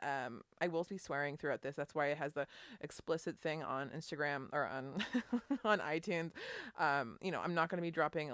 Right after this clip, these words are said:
lots and lots of, like, F-bombs and swearing, but I, I do swear as a person. That's part of who I am. Uh, I don't wanna censor myself. This is my podcast, my space. Um, if you find it offensive, know that I'm not trying to offend you. It's just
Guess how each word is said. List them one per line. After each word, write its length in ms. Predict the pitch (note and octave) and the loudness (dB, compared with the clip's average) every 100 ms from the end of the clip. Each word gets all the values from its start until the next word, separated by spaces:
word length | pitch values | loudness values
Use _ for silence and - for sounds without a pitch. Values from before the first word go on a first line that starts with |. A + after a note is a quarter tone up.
| D3+ | -2
lots 240 | D3 C#3 - | -2 -2 -2
and 80 | F#3 | -4
lots 180 | F#3 | -2
of, 140 | F#3 F#3+ | -4 -2
like, 120 | D#3+ | -2
F-bombs 460 | - D#3 D#3 D3+ E3 | -2 -4 -2 -2 -2
and 100 | D#3 | -8
swearing, 340 | - D3 D3 | -6 -6 -4
but 140 | E3 E3 | -2 -2
I, 60 | - | -2
I 60 | G3 | -2
do 180 | G3+ | -2
swear 260 | A3+ - F3+ | -4 2 2
as 100 | F#3 | 2
a 60 | F3+ | 0
person. 360 | E3+ E3+ F3 | -2 -2 -2
That's 160 | D#3+ - | -2 -6
part 220 | - D#3+ | -2 0
of 100 | E3 | 2
who 100 | E3 | 2
I 120 | D3 | 2
am. 320 | B2+ E3+ E3+ F3 - - - _ | 4 4 2 -2 -10 -16 -18 _
Uh, 260 | E3 D3 - - | 6 6 4 2
I 140 | E3 | 2
don't 120 | F3+ | 4
wanna 160 | A3+ B3 | 0 -2
censor 320 | - G3+ A#3+ | -2 -4 -2
myself. 420 | A#3+ F3+ - - - | -2 -4 -6 -8 -8
This 200 | - D#3 | -10 -8
is 400 | D#3 F3 - - - | -8 -8 -10 -12 -12
my 140 | D#3+ D3+ - | -10 -10 -6
podcast, 580 | G3+ G#3 - G3+ G3 - | -4 -4 -2 -2 -2 -4
my 160 | E3+ | -4
space. 580 | F#3+ - F#3+ F#3+ G3 - - - - - | -4 -2 2 2 2 -6 -14 -20 -20 -4
Um, 460 | E3 E3 D#3+ D#3+ G#2 - _ - | 2 4 4 2 -4 -10 _ -6
if 140 | F3+ | -4
you 160 | F3 F3 | -4 -6
find 420 | - E3+ E3 F#3 | -8 -8 -4 -2
it 80 | F#3 | -2
offensive, 720 | F3+ E3 F3+ G#3 F#3+ F#3 F3 | 0 -2 0 0 -2 -2 -2
know 320 | E3+ D3+ E3 | 4 6 6
that 120 | F3 | 6
I'm 140 | D#3+ D3+ | 4 2
not 240 | D3 - | -2 -4
trying 240 | - D#3 | -2 -2
to 120 | D3+ D#3 | 0 -4
offend 320 | - C#3 D#3+ | -2 -4 -2
you. 180 | G#3+ A#3 | -2 0
It's 160 | D#3+ | -2
just 300 | - C3 - | -4 -8 -10